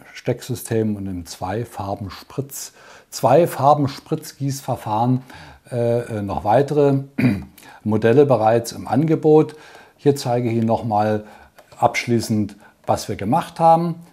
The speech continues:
Wir haben das Haus ganz normal zusammengebaut. Wir haben vorher mal uns das ein bisschen angesehen und auch gealtert. Sie sehen hier auf der, äh, auf der rechten Seite das Haus etwas mit Gebrauchsspuren dran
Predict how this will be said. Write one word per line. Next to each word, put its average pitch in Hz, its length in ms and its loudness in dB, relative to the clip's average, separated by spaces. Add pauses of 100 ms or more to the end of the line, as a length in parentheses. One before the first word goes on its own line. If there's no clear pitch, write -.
(160)
Wir 104 140 -4
haben 107 260 -4
das 107 200 -8
Haus 101 300 -6
ganz 98 300 -8
normal 95 380 -4
zusammengebaut. 135 760 -2
Wir 117 140 -2
haben 101 120 -8
vorher 117 400 -2
mal 104 420 -2 (420)
uns 104 360 -6
das - 400 -10
ein 101 100 -12
bisschen 101 340 -10
angesehen 117 560 -2
und 107 120 -10
auch 95 200 -14
gealtert. 139 640 0 (180)
Sie - 220 -10
sehen 107 140 -2
hier 101 160 -8
auf 95 180 -12
der, 87 300 -6 (540)
äh, 85 240 -12 (1400)
auf - 120 -20
der - 120 -14
rechten 127 360 -6
Seite 113 580 -2 (440)
das - 220 -16
Haus 92 400 -10 (180)
etwas - 340 -16
mit 76 180 -18
Gebrauchsspuren 117 880 -8
dran 98 420 -10